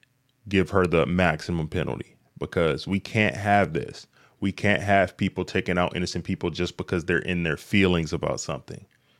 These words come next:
It's not, no, absolutely not.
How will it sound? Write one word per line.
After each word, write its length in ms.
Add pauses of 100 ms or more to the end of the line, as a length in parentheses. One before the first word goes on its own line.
(100)
It's 200
not, 360 (560)
no, 420 (540)
absolutely 580
not. 300